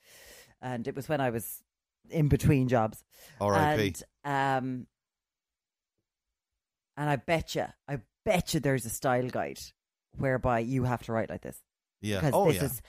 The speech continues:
Speaker 1: this is what, what women like to read.
Speaker 2: Or they've identified it that it is, uh, it works on the algorithm or something like that.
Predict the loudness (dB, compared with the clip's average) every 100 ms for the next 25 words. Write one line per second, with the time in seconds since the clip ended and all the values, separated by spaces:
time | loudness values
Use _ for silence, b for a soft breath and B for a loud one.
0 | b -6 -4 -4 -2 2 2 2 0 2
1 | 0 0 -2 -2 -4 -8 -6 -8 -14 _
2 | 4 4 4 4 4 2 0 2 2 2
3 | -2 -2 0 0 -2 -2 -2 -4 -6 -4
4 | -4 -4 -6 -6 -4 -6 -6 -8 -10 -14
5 | -14 -14 -14 -10 -12